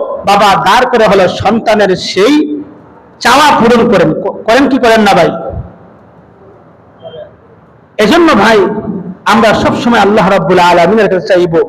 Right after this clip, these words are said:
সুখে দুঃখে সব সময় আল্লাহ তাআলার শুকরিয়া আদায় করব। আমরা সুখে আল্লাহ শুকরিয়া আদায় করব। আমরা যখন কোনো বালা মুসিবতের মধ্যে পড়ব, তখন আমরা সবর করব।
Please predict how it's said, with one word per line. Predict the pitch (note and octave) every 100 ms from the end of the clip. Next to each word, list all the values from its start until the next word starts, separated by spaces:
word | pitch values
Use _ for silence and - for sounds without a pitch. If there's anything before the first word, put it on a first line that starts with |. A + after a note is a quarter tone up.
| - - - - -
সুখে | - B3+ B3
দুঃখে | G3 A3 A#3
সব | - E4+ -
সময় | C#4 C4 A3 E3 - - -
আল্লাহ | F#3 A3 G3
তাআলার | F#3+ G3 F#3+ F#3
শুকরিয়া | F#3 F#3 G3 F#3
আদায় | F#3 F3
করব। | - F3 E3+ F3 D3+ - - - -
আমরা | G3+ G#3+ G3
সুখে | B3 B3 A3+
আল্লাহ | G3+ G#3
শুকরিয়া | G3+ A#3 G#3 G3+
আদায় | G3+
করব। | F#3+ G3 F#3+ C4 F4+ - - - -
আমরা | A3+ A3+
যখন | G#3 G#3+ G#3+
কোনো | G3+ G3
বালা | F#3 G#3+
মুসিবতের | G#3 G#3 F4+ F4 D4+ B3
মধ্যে | A3+ G#3
পড়ব, | - G3 F#3+ A#3 F4+ - - - - -
তখন | G3+ G3+ B3+ G#3+ -
আমরা | F#3+ F#3 F#3 F3+
সবর | - F3 F3 F3+
করব। | - E3 D3